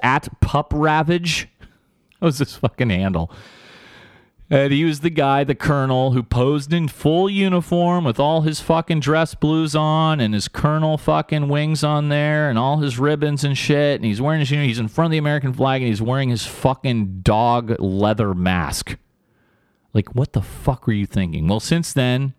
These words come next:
now that all me and the military, uh, meme accounts fucking put it all over, he is now being investigated. Do I think anything is gonna come of it? No. But Task and Purpose, now run by my good friend Marty Skovlin, so it'll probably now be actually worth a shit because it was useless before.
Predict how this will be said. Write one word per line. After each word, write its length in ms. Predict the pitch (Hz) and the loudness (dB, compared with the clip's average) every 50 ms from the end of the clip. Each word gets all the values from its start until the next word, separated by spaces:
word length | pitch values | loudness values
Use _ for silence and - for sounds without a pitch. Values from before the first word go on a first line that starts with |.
| _ _ - | _ _ -2
now 260 | 120 120 120 123 120 117 | 0 2 2 2 2 2
that 220 | 113 107 101 - - | 0 -2 -2 -2 -2
all 320 | 107 110 120 117 117 113 | 0 2 2 2 0 0
me 420 | 107 107 117 120 120 120 117 120 120 | 0 0 0 0 0 0 0 0 0
and 140 | 110 104 | 0 0
the 40 | 101 | 0
military, 600 | 101 107 107 113 110 - - 110 107 104 104 104 101 | 0 0 0 -2 -2 0 0 0 2 2 2 0 0
uh, 160 | 95 95 98 | 0 0 0
meme 240 | 101 107 110 110 110 | 0 0 0 0 -2
accounts 440 | 104 - 113 107 107 107 107 - | -2 0 0 0 0 0 -2 0
fucking 260 | - 110 104 98 98 95 | 0 0 0 0 0 0
put 140 | 110 107 | 0 0
it 80 | 104 101 | 2 2
all 200 | 101 98 95 95 | 2 2 2 2
over, 320 | 95 95 95 98 92 92 _ - - _ _ _ _ _ _ _ _ _ _ _ _ _ _ - | 0 0 0 -2 -2 -4 _ -14 -20 _ _ _ _ _ _ _ _ _ _ _ _ _ _ 0
he 160 | - 151 180 214 | 0 2 2 2
is 140 | 226 180 | 0 2
now 160 | 196 190 185 180 | 2 2 2 2
being 180 | 170 170 156 | 2 0 0
investigated. 460 | 143 127 135 139 127 - - 139 135 | 2 2 2 0 0 0 0 0 0
Do 100 | 127 123 | 2 0
I 60 | 117 117 | 0 0
think 240 | - - 147 - | 0 -2 -2 0
anything 260 | 143 139 127 - 131 127 | 0 0 0 0 0 0
is 80 | 113 | 0
gonna 140 | 117 113 104 | 0 0 0
come 140 | - 120 117 | 0 0 0
of 100 | 107 107 | 0 0
it? 80 | 98 | 0
No. 160 | 101 101 98 87 | 0 0 0 0
But 160 | 92 92 - | -2 -2 -2
Task 340 | - - 127 143 147 - - | 0 0 0 0 0 0 0
and 140 | 170 170 | -2 0
Purpose, 640 | - - 127 113 - - - 143 - - - - - - | 0 0 0 0 0 0 -2 -2 -2 -6 -10 -12 -8 -2
now 240 | - 107 104 120 | 0 2 2 2
run 360 | 127 120 107 104 104 113 120 107 | 2 0 0 0 0 0 0 0
by 160 | 98 95 95 | 0 2 2
my 160 | 95 92 87 | 0 0 0
good 200 | 85 104 101 95 | 0 -2 -2 -2
friend 220 | - - 98 92 | -2 -2 -2 0
Marty 240 | 90 87 85 87 82 | 0 0 0 0 -2
Skovlin, 560 | 82 - - - 123 131 123 131 131 127 131 | -4 -2 0 0 0 0 0 -2 -2 -2 -2
so 220 | - - 98 90 90 | -2 0 0 0 0
it'll 160 | 87 87 87 | 0 -2 -2
probably 340 | - - 113 110 107 104 95 | -2 -2 0 2 0 0 0
now 380 | 95 98 90 92 92 95 98 | -2 -2 0 0 2 2 0
be 260 | 101 104 101 92 90 - | 0 0 -2 -2 -2 0
actually 420 | 92 95 92 - - 98 92 87 | 0 -2 -2 -2 -2 -2 0 0
worth 320 | 82 82 85 87 95 - - | 0 0 0 0 -2 0 -2
a 40 | 107 | -2
shit 380 | 92 - - 117 110 117 - - | -2 0 0 0 0 0 -2 -4
because 300 | - 80 95 82 80 85 | -4 -2 -2 -2 -2 0
it 20 | |
was 160 | 80 82 85 | -2 -2 -2
useless 480 | 82 80 90 104 113 - - 82 80 - | 0 0 0 0 -2 -2 -4 -4 -4 -4
before. 500 | - 92 85 - 95 87 82 80 92 | -6 -8 -4 -2 0 0 0 0 -2